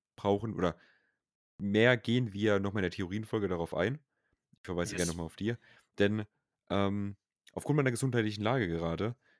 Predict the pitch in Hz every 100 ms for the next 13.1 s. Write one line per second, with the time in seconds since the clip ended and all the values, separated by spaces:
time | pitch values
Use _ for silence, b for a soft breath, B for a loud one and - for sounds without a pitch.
0 | _ 98 117 123 113 - 104 101 98 -
1 | 110 104 98 98 95 - 104 98 - 82
2 | 82 85 85 104 95 131 120 90 87 -
3 | 120 107 92 95 123 - 87 85 82 -
4 | 80 80 92 107 b b 131 139 147 147
5 | 147 - 117 101 95 87 101 85 - _
6 | - - - _ _ 101 101 95 95 95
7 | 101 - 107 101 92 - 98 104 90 98
8 | 113 107 - 95 90 87 85 73 71 85
9 | 101 101 123 160 143 127 - 127 117 85
10 | 85 - 78 82 - 82 - 85 87 80
11 | 90 113 - _ _ _ _ _ _ -
12 | 87 85 82 80 - _ _ - 95 76